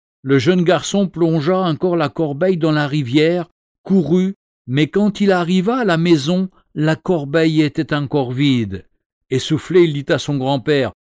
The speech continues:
T'as vu, grand-père, c'est inutile. » Le vieil homme regarda son petit-fils et lui dit : « Regarde la corbeille. » Le jeune garçon regarda la corbeille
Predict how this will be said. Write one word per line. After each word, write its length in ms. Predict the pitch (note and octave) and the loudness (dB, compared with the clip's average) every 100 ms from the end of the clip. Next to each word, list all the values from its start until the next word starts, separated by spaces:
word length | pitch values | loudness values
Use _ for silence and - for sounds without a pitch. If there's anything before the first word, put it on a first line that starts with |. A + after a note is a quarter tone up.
| _ - | _ -4
T'as 120 | E3+ | -2
vu, 140 | F3 | 0
grand-père, 760 | D#3+ D#3+ D3 D3 C3+ A#2 F#2 _ - | 0 0 0 2 2 2 -2 _ -14
c'est 320 | - D#3 - | -4 -2 -2
inutile. » 800 | D3 D3 C#3+ - C#3+ A#2 F#2 - _ _ _ _ _ _ _ - | -2 0 -2 0 2 2 -4 -12 _ _ _ _ _ _ _ -8
Le 160 | A#2 | -4
vieil 340 | A#2+ C#3+ D3+ F3+ | -2 0 2 2
homme 160 | G3 | 2
regarda 480 | E3+ D#3+ E3 D#3+ F#3+ | 0 -2 -2 -2 -2
son 220 | D#3+ E3+ | -2 -4
petit-fils 560 | C#3 F3 D3+ - G3+ - | -4 -4 -4 -4 -6 -2
et 40 | |
lui 200 | D#3 D#3 | -2 -2
dit : « 300 | D#3 F#3 E3+ _ _ _ | -2 -2 -2 _ _ _
Regarde 400 | C3 F3+ B3 A3 | -4 -2 -2 -2
la 120 | G3 | -2
corbeille. » 680 | D#3+ D3+ B2 B2 A#2 G#2 F2+ _ _ _ _ _ | -2 -2 -2 0 0 -2 -6 _ _ _ _ _
Le 140 | A2+ A#2+ | -2 0
jeune 320 | A#2 G#3 G#3+ | 2 2 2
garçon 540 | G3+ F3 - A#3 B3 | 0 -4 -6 -2 -2
regarda 640 | F3+ F3 E3 D#3+ C#3+ G3+ A3 | 0 0 0 -4 -4 -4 -4
la 100 | D3+ | -4
corbeille 720 | - C#3 A#2 A#2+ A#2+ B2 | -4 -6 -4 -4 -2 -4